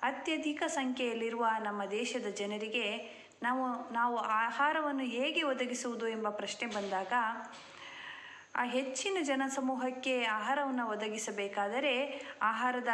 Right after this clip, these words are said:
ನಿಯಮಿತ ಉತ್ಪಾದನೆ, ಸಮರ್ಪಕ ನಿರ್ವಹಣೆ ಮತ್ತು ವಿತರಣೆ ಅತ್ಯಂತ ಅಗತ್ಯವಾಗಿದೆ. ಇದನ್ನು ಸಾಧಿಸಲು ನಮಗಿರುವ ಏಕೈಕ ಮಾರ್ಗವೆಂದರೆ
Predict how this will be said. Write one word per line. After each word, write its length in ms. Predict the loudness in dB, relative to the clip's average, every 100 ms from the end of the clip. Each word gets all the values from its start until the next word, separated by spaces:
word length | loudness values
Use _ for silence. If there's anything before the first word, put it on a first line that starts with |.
| 2
ನಿಯಮಿತ 440 | 0 0 0 2 0
ಉತ್ಪಾದನೆ, 720 | 0 0 0 2 2 0 0 -2
ಸಮರ್ಪಕ 680 | -2 0 0 0 -2 -2 -2
ನಿರ್ವಹಣೆ 640 | 0 0 0 0 0 -2
ಮತ್ತು 320 | -2 -4 -4
ವಿತರಣೆ 600 | -4 0 2 2 0 -2 -6 -10 -14 -12 -6
ಅತ್ಯಂತ 420 | -4 0 0 2 2 2
ಅಗತ್ಯವಾಗಿದೆ. 1080 | 0 -2 -2 0 0 -2 -4 -6 -8 -12 -20 -20 -20 -20 -20 -20 -20 -20 -20 -20 -20 -20 -12 -4
ಇದನ್ನು 300 | 0 0 2
ಸಾಧಿಸಲು 800 | 4 4 2 2 2 4 2
ನಮಗಿರುವ 520 | 2 0 0 0 2 2
ಏಕೈಕ 600 | 2 0 0 0 0 0
ಮಾರ್ಗವೆಂದರೆ 880 | 0 0 0 -2 0 0 2 2